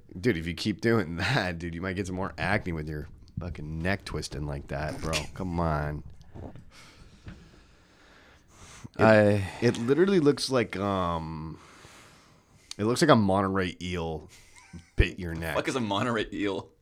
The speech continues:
Speaker 1: You don't know what a Monterey eel is?
Speaker 2: I know what an eel is.
Speaker 1: It's pretty much that with a Monterey in front of it. <laughs>
Speaker 2: Oh. Okay. What's a Monterey?
Speaker 1: Um, it means it has two mouths.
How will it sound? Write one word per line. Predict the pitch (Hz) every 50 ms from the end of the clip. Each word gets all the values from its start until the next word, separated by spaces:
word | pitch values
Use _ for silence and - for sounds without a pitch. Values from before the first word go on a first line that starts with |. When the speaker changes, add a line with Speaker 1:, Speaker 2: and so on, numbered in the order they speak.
| _ -
Speaker 1:
You | - 90
don't | 101 113
know | 127
what | 135 123
a |
Monterey | 104 92 95 101 104 95 87 82 78
eel | 73 82 95 107 120
is? | 123 113 -
Speaker 2:
I | 107
know | 113 120
what | 117
an | 101 95
eel | 90 95 117 113 98
is. | 95 104 110 - - - _ _ _ _ _ _ _ _ _ _ _ _ _ _ _ -
Speaker 1:
It's | 104 110 - -
pretty | - 127 117 107
much | 104 - -
that | 101 98 87
with | 65 85 80
a | 82
Monterey | 80 85 85 82 78 76 76 76 73
in | 73
front | 69 - - 67 73
of | 67
it. | - 76 - - -
<laughs> | - - - - - - -
Speaker 2:
Oh. | 85 87 76 71 - _ _ _ _ _ _ _ _ _ _ _ _ _ _ _
Okay. | - - 90 82 71 - - _ _ _
What's | - 95 -
a | 98
Monterey? | 95 90 95 92 92 92 98 101 101 - _ _ _ _ - - - - - _ - - - -
Speaker 1:
Um, | 98 95 95 95 95 95 92 90 90 87 85 - -
it | 98 101
means | 95 104 110 -
it | - - -
has | 104 104 92 -
two | - - 101 90
mouths. | 78 82 80 76 80 87 87 - - -